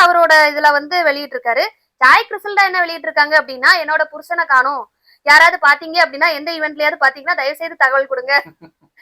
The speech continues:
டி என் ஏ டெஸ்ட் எடுக்கணும், எடுக்கணும்னு சொன்னவரு போயிட்டாரு. ஆ,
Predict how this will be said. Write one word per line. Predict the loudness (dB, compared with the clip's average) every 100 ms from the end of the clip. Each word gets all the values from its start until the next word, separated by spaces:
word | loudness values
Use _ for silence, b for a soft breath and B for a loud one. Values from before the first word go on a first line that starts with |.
| b b
டி | 0
என் | 2
ஏ | 2
டெஸ்ட் | 0 -2 0
எடுக்கணும், | -2 -2 -4 -2 -2
எடுக்கணும்னு | -2 -2 -4 -2
சொன்னவரு | -2 -2 -2 -2 -4
போயிட்டாரு. | -2 0 0 -2 -6 _ _ -2
ஆ, | 4 6 4